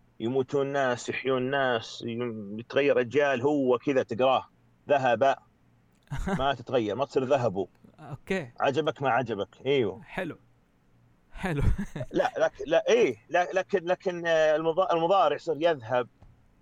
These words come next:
Speaker 1: يذهب.
Speaker 2: أوكي، وتصدق يا رعد
Speaker 1: هذا،
Speaker 2: يعني
Speaker 1: هذا، هذا الفرق. الإنجليزي مثلًا،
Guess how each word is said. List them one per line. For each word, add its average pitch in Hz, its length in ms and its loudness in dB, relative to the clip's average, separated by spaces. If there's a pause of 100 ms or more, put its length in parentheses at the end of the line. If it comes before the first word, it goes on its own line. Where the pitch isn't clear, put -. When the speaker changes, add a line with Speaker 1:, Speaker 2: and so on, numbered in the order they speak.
(160)
Speaker 1:
يذهب. 127 640 0 (1400)
Speaker 2:
أوكي، 139 560 -12
وتصدق 202 460 -8
يا 156 100 -6
رعد 185 240 -4
Speaker 1:
هذا، - 100 -14
Speaker 2:
يعني 196 160 -2
Speaker 1:
هذا، 180 160 4
هذا 175 540 -4
الفرق. 135 220 -4 (380)
الإنجليزي 208 680 4
مثلًا، 135 440 -2